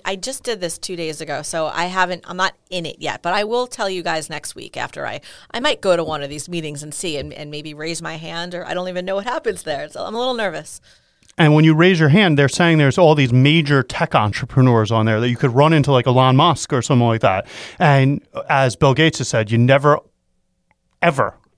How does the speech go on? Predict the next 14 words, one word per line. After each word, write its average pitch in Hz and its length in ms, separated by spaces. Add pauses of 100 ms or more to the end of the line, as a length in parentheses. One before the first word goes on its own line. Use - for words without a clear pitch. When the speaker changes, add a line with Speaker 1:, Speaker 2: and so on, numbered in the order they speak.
(160)
Speaker 2:
ever, 143 300
this 135 100
is 143 60
what 160 120
Bill 180 180
Gates 160 180
said, 120 100
I'm 110 100
paraphrasing 123 760
this, 101 180 (500)
don't 160 400
ever, 151 440 (2000)
ever, 170 380 (520)
Speaker 1:
Ever. 151 260